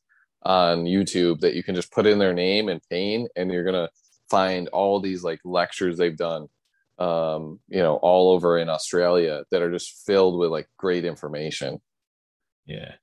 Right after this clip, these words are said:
Speaker 2: I think that's a, that's a good thing to, uh, to finish on, just, you know, being able to understand, uh, understand your own, your own body and, and have a little bit more information.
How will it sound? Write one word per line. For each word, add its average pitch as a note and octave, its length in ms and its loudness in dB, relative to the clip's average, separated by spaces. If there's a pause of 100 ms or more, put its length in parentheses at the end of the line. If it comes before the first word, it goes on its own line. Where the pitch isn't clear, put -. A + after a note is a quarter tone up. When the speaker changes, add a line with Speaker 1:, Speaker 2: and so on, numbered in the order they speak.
(320)
Speaker 2:
I - 80 -2
think D3+ 180 2
that's G#2+ 220 4
a, A2+ 260 4
that's A2+ 160 -2
a G2+ 60 -6
good G#2 180 -6
thing G2+ 320 -4
to, F#2+ 320 -2 (100)
uh, D2 100 -10 (100)
to F#2 160 -2
finish G2+ 400 -2
on, F#2+ 160 0
just, F#2 200 -6
you F#2 60 -6
know, F2 160 -4
being F#2+ 240 -4
able F2+ 240 -4
to F2+ 220 -4
understand, F#2+ 680 -2 (360)
uh, G2+ 160 0
understand F#2+ 540 0
your F#2+ 180 2
own, F#2+ 200 4
your F#2+ 200 -2
own F#2 180 0
body G2+ 340 -2
and, F#2 140 -6
and F#2 180 -8
have F#2+ 200 -2
a F#2 40 -2
little F2 160 -4
bit D#2 140 -10
more F#2 180 0
information. F#2 640 -2